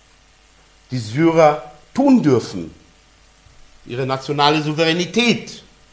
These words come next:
Ja? Aber wenn das passiert,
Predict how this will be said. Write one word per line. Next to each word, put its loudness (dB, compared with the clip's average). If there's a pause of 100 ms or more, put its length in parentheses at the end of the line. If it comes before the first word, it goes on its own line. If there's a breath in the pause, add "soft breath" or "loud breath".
(120)
Ja? -4 (1400 loud breath)
Aber 6
wenn 2
das 2
passiert, -8